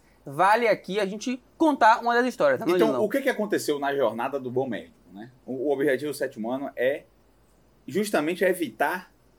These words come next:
Speaker 2: que ca-, ou então tornar que cada, sejam cada vez mais raras. Isso, isso é um, um, um, isso é uma, assim, que eu falo,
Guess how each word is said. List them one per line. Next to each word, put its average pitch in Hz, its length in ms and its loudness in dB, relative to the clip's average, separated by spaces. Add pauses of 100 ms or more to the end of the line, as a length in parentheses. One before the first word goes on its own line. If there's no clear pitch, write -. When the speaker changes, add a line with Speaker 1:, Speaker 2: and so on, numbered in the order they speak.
(360)
Speaker 2:
que 190 380 -6 (480)
ca-, - 260 -6
ou 190 160 4
então 180 260 -2
tornar 170 340 -2
que 175 100 -10
cada, 226 380 0
sejam 180 280 0
cada 226 240 2
vez 175 220 0
mais 123 260 -2
raras. 131 240 -2
Isso, 240 160 -4 (120)
isso 220 420 -2
é 190 120 0
um, 185 440 -4
um, 165 60 -10
um, 165 140 -8 (600)
isso 180 180 -4
é 208 40 2
uma, 180 580 -2
assim, 131 240 -8
que 135 80 -10
eu 139 60 -2
falo, 131 240 0